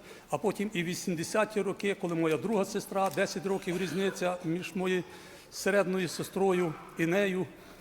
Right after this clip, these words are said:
коли вони відказалися вступати в піонери, публікували про мою старшу сестру і в газеті,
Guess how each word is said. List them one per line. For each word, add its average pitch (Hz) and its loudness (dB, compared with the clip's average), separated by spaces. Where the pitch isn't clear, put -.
коли 190 4
вони 202 2
відказалися 202 2
вступати 208 2
в - -2
піонери, 185 2
публікували 208 4
про 190 -2
мою 190 2
старшу 190 0
сестру 180 -4
і 175 0
в 143 0
газеті, 165 0